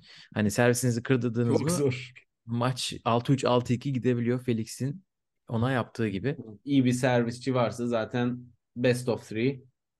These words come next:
Speaker 2: Geçmiş
Speaker 1: Evet.
Speaker 2: olsun.
Speaker 1: Evet, bakalım, e, Alcaraz Paris'ten ziyade Torino'da ne yapacak onu merak ediyorum. Son
Speaker 2: Evet.
Speaker 1: sekizde A T P
Speaker 2: O da hard
Speaker 1: finallerinde.
Speaker 2: court indoor bu arada yani
Speaker 1: Artık
Speaker 2: bu
Speaker 1: bundan
Speaker 2: açıdan.
Speaker 1: sonra böyle. Aynen öyle.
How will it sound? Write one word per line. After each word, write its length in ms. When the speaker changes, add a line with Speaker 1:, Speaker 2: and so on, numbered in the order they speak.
Speaker 2:
Geçmiş 380
Speaker 1:
Evet. 120
Speaker 2:
olsun. 220
Speaker 1:
Evet, 220
bakalım, 640
e, 360
Alcaraz 540
Paris'ten 520
ziyade 320
Torino'da 600
ne 60
yapacak 320
onu 120
merak 280
ediyorum. 280
Son 160
Speaker 2:
Evet. 100
Speaker 1:
sekizde 520
A 40
T 140
P 80
Speaker 2:
O 20
da 80
hard 40
Speaker 1:
finallerinde. 300
Speaker 2:
court 260
indoor 480
bu 140
arada 320
yani 300
Speaker 1:
Artık 260
Speaker 2:
bu 40
Speaker 1:
bundan 180
Speaker 2:
açıdan. 180
Speaker 1:
sonra 160
böyle. 360
Aynen 300
öyle. 240